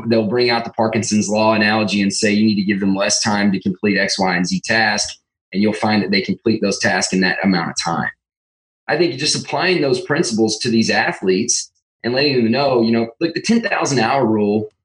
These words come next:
that came from musicians and violinists. It, it, it's not an athlete rule. You know, it's not. The situation that you're about to be in competition,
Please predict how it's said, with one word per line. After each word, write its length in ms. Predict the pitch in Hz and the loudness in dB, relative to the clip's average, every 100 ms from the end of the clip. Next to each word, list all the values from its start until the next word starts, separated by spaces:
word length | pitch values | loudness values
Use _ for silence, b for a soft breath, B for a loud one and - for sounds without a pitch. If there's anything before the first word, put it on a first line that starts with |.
| _ _ - | _ _ -8
that 200 | - - | -8 -2
came 240 | 208 202 | 0 0
from 160 | 185 135 | 0 0
musicians 800 | 131 101 120 127 143 131 123 117 | 0 2 2 2 0 0 0 2
and 200 | 110 104 | 2 2
violinists. 840 | 117 120 107 113 123 - - - _ _ _ _ - | 0 0 0 0 0 -2 -6 -8 _ _ _ _ -8
It, 60 | |
it, 540 | 139 135 165 - 160 180 | -6 -4 -4 -4 -6 -4
it's 220 | - - | -4 -2
not 180 | 175 185 | -2 0
an 80 | |
athlete 400 | 147 170 160 113 | 0 -2 -2 -2
rule. 420 | 98 127 - - - _ _ _ _ | 0 0 0 -4 -12 _ _ _ _
You 120 | 120 | 0
know, 120 | 123 | 2
it's 140 | 127 127 | 2 0
not. 300 | 139 139 - - _ _ - | 0 -2 -4 -12 _ _ -12
The 200 | 131 147 | -2 0
situation 680 | - 220 220 170 180 156 | 0 0 2 2 2 0
that 80 | 131 | 0
you're 180 | 127 143 | 2 2
about 240 | 123 127 | 2 0
to 80 | - | -2
be 160 | 117 123 | 0 2
in 100 | 117 | 2
competition, 760 | 117 120 - 160 110 139 139 | 2 -2 -2 0 0 0 -2